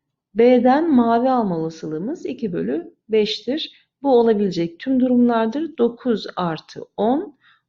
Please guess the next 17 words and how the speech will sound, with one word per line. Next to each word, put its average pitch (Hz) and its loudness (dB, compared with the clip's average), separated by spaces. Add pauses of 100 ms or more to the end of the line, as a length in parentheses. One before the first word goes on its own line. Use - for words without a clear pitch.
(100)
on 240 4
dokuz 175 -4
olduğuna 165 -4
göre 180 -4
on 233 -2
dokuz 160 -8
bölü 147 -8
kırk 247 -10
şeklinde 185 -6
yazılabilir. 208 -2 (1040)
Olabilecek 277 2
tüm 277 0
durumlar 185 -4 (180)
on 226 0
dokuz 160 -6
bölü 151 -8
kırk. - -10